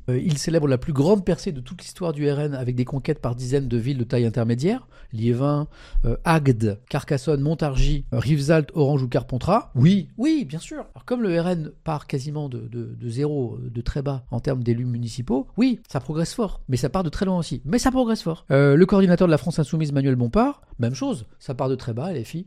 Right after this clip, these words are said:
donc, euh, ça progresse. Le coordinateur de L F I, Manuel Bompard, célèbre l'entrée fracassante de son mouvement dans les conseils municipaux, ses victoires à Roubaix, au tampon. Alors, le tampon, c'est, euh, c'est dans les territoires d'outre-mer.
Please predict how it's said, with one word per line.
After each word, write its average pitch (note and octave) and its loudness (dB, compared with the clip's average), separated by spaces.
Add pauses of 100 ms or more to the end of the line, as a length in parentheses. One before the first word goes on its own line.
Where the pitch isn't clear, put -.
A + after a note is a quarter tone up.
donc, C3+ 0
euh, A#2+ 2
ça C#3 0
progresse. A#2+ -4
Le C3 0
coordinateur D3 4
de C3 4
L A#2 4
F - -8
I, - 0
Manuel C3+ 2
Bompard, A#2+ 0
célèbre C#3+ 2
l'entrée F3+ 4
fracassante E3+ -2
de D3+ 0
son C#3+ -2
mouvement C3 0
dans E3 0
les C3+ 0
conseils C3 -4
municipaux, A#2+ -2
ses G3 2
victoires C3 -2
à B2+ 2
Roubaix, B2 2 (140)
au B2+ 4
tampon. F3 0
Alors, E3+ -2
le B2 -8
tampon, D3 -12
c'est, C#3+ -12
euh, A#2 -10
c'est - -14
dans A#2+ -10
les A2 -10
territoires C#3 -8
d'outre-mer. B2+ -6